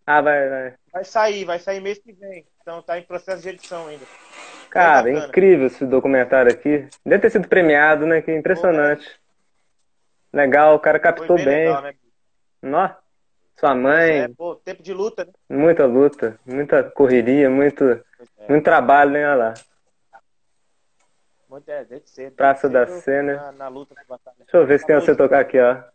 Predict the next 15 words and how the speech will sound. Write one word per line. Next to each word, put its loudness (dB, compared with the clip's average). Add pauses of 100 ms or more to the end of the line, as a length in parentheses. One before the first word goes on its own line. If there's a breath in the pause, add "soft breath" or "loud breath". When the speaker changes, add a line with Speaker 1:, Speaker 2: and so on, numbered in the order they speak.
(220)
Speaker 1:
Olha -4
lá. -4 (1500)
Speaker 2:
É, -20 (400)
é. -12
Speaker 1:
O 0
Damião 4
mesmo, 2
né? 4
Speaker 2:
É. 2
Speaker 1:
Seu 2
irmão, 2
né? 0
O -2
Damião, 0
você, 0